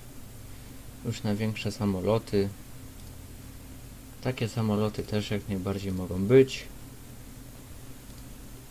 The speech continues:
Dobra, pieniędzy i tak mamy dużo, za dużo.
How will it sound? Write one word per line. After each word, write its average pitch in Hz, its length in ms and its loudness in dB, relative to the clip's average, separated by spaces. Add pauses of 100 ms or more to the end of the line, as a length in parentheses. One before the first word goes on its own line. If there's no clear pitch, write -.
(2250)
Dobra, 120 340 4
pieniędzy 131 500 4
i 120 80 4
tak 120 240 4
mamy 104 540 4 (120)
dużo, 117 340 8
za 110 160 4
dużo. 104 500 6